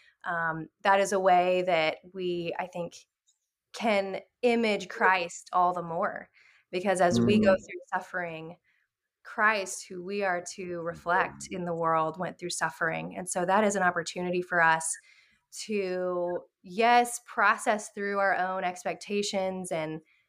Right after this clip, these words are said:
Speaker 1: and, and hopefully look to truth in the scripture to know, okay, why were these my expectations? Why did I think I deserved X, Y, or Z
Speaker 2: Yeah,
Speaker 1: in
Speaker 2: yeah.
Speaker 1: the world? Um, and to kinda take the bigger perspective and say, like, "Hey, you know,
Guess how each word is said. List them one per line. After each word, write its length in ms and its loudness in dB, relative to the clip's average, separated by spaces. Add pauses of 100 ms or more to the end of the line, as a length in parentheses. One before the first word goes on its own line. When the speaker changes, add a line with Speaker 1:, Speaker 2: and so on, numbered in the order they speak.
(140)
Speaker 1:
and, 240 -4
and 100 -4
hopefully 600 2
look 380 2
to 120 -4
truth 720 2
in 100 6
the 80 4
scripture 440 0
to 120 -4
know, 140 6
okay, 220 2
why 280 4
were 280 6
these 220 -2
my 120 2
expectations? 640 -4
Why 140 4
did 100 2
I 80 0
think 220 -8
I 80 -2
deserved 640 -4 (500)
X, 260 -2
Y, 160 4
or 120 0
Z 160 4
Speaker 2:
Yeah, 260 4
Speaker 1:
in 100 -2
Speaker 2:
yeah. 260 -2
Speaker 1:
the 60 -14 (100)
world? 260 4 (500)
Um, 460 4 (680)
and 120 0
to 80 -2
kinda 220 -2
take 220 -4
the 80 -2
bigger 240 0
perspective 640 -2
and 120 -8
say, 140 -8
like, 180 -4
"Hey, 420 -4 (140)
you 100 -10
know, 360 -2